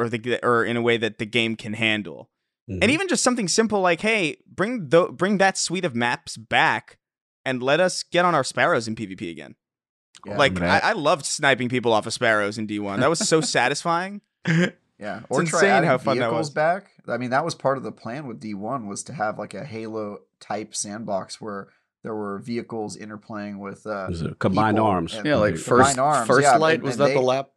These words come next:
Speaker 4: the map on the moon?
Speaker 2: Mm-hmm.
Speaker 1: Yeah,
Speaker 3: There
Speaker 1: First
Speaker 3: were,
Speaker 1: Light was
Speaker 3: there were
Speaker 1: the
Speaker 3: a
Speaker 1: map on
Speaker 3: couple
Speaker 1: the
Speaker 3: of
Speaker 1: moon.
Speaker 3: them. There was a big Mars map that
Speaker 4: Yeah.
Speaker 3: had a, a tank on it and stuff.
Speaker 2: Yes.
Speaker 3: And they, they, uh, they, they turned away from that real quick. And, and to be fair, the vehicles were not implemented well, but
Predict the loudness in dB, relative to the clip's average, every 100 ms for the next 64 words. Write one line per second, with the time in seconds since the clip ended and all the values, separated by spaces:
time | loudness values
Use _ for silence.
0 | _ -2 0 0 -2 -4 -4 -4 -6 -8
1 | -12 -18 _ _ _ _ _ 0 4 4
2 | 4 4 4 4 2 2 2 2 2 2
3 | 0 -2 -4 -4 -2 0 0 -2 0 0
4 | 0 0 2 2 0 0 0 0 -2 0
5 | 0 0 -2 -4 -8 -8 -10 -2 0 0
6 | -2 -6 -6 2 4 4 0 -6 -8 -10
7 | _ -2 -2 -2 -2 0 2 2 2 -2
8 | _ _ _ -8 -6 -6 -8 -6 -6 -8
9 | -16 _ -8 -4 -2 -2 -2 -2 -6 -2
10 | 0 0 -4 -10 -4 0 0 -4 -8 -6
11 | -8 -10 -14 -12 -12 -12 -10 -10 -4 0
12 | 0 0 -6 -6 -8 -10 -6 -2 -2 -2
13 | -10 -12 -12 -12 -6 -2 -2 -2 -8